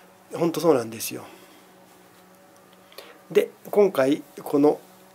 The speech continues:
選挙と。まあ、私は、あの、和歌山にも千葉にも関係はない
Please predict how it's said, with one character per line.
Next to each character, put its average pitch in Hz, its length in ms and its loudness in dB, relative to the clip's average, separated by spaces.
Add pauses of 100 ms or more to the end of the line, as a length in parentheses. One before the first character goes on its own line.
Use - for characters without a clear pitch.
(160)
選 135 220 2
挙 120 160 -6
と。 123 160 -10 (1300)
ま 190 80 4
あ、 - 20 8
私 185 420 4
は、 175 120 8
あ 165 60 8
の、 151 400 6 (1120)
和 185 80 8
歌 170 140 4
山 143 180 6
に 131 80 0
も 127 100 -4
千 - 160 -2
葉 147 100 4
に 123 80 0
も 123 120 -4
関 151 200 2
係 147 140 4
は 139 80 6
な 147 180 4
い 127 140 -2